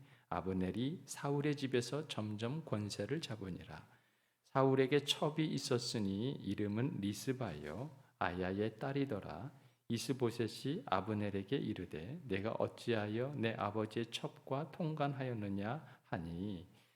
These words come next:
아브넬이 이스보셋의 말을 매우 분하게 여겨 이르되, "내가 유다의 개머리냐? 내가 오늘 당신의 아버지 사울의 집과 그의 형제와 그의 친구에게 은혜를 베풀어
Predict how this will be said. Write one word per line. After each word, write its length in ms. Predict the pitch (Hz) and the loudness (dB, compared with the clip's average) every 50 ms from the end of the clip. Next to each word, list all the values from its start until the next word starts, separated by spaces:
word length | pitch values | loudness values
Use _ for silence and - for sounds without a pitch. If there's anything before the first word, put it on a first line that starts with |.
| _ _ _ | _ _ _
아브넬이 640 | - 80 78 85 95 92 92 95 92 104 123 147 - - | -4 -4 -2 -2 -2 0 0 0 2 2 0 0 0 -2
이스보셋의 720 | 127 - - - 107 107 107 104 98 107 98 - - 131 123 | -2 -2 -2 -2 -2 0 0 0 0 -2 -4 -4 -4 -4 -2
말을 300 | 110 85 87 95 123 131 110 82 | -2 -4 -4 -4 -4 -4 -4 -2
매우 220 | 87 98 110 135 156 139 - | 0 2 2 2 0 -2 -4
분하게 580 | - - 110 113 113 120 127 131 123 180 175 | -4 -2 0 0 0 0 -2 0 0 0 0
여겨 260 | 127 95 - - 156 | 0 -2 -2 -2 -2
이르되, 600 | 143 113 98 - 95 - 80 78 78 90 117 151 - - - - - _ _ - | 0 0 -2 -4 -6 -8 -10 -10 -8 -8 -8 -8 -10 -12 -18 -20 -20 _ _ -2
"내가 300 | 104 101 101 110 104 92 | 0 2 2 2 2 2
유다의 600 | 95 104 107 98 110 104 107 101 104 104 95 98 - - | 2 0 0 0 0 -2 0 0 0 -2 -2 -4 -8 -10
개머리냐? 880 | - - 107 98 95 92 92 92 95 101 98 90 82 80 95 110 127 127 - - - - _ _ _ - | -6 -4 -2 -2 -2 -2 -2 -2 -2 -2 -2 -4 -4 -6 -8 -10 -10 -12 -14 -20 -20 -20 _ _ _ -2
내가 300 | 107 104 95 - 110 - - | 0 0 2 2 0 0 0
오늘 320 | 113 110 110 113 120 117 | 0 0 2 2 0 0
당신의 540 | - - 95 101 107 107 - 113 110 123 - | 0 -2 -2 0 -2 -2 0 0 0 0 0
아버지 440 | - 110 104 - 104 104 - - 120 | -2 -4 -4 -4 -4 -4 -2 -2 -2
사울의 560 | 123 - - - 123 120 117 117 123 123 123 | -2 -4 -4 -2 0 0 2 2 2 0 0
집과 640 | 123 - - - - - - 110 98 90 90 110 143 - - - - _ _ - | -2 -6 -10 -12 -14 -8 -6 -4 -2 -2 -2 -4 -6 -10 -14 -20 -20 _ _ 2
그의 240 | - 117 107 104 107 | 4 4 6 4 4
형제와 720 | - 151 131 120 113 107 117 110 104 95 101 98 101 117 156 - - - - | 0 0 -2 0 -2 0 0 0 0 0 -2 -2 -4 -4 -8 -10 -16 -20 -4
그의 240 | - - 110 107 104 | 0 2 2 2 2
친구에게 720 | - - - 139 131 120 117 113 107 104 104 - 117 - - | 0 -2 -2 -2 -2 0 2 2 2 2 2 0 0 2 2
은혜를 400 | 120 110 110 117 113 127 143 139 | 2 2 2 2 0 0 -2 0
베풀어 480 | 123 110 - - - 107 95 95 123 | -2 -2 -2 -4 -4 -4 -4 -4 -4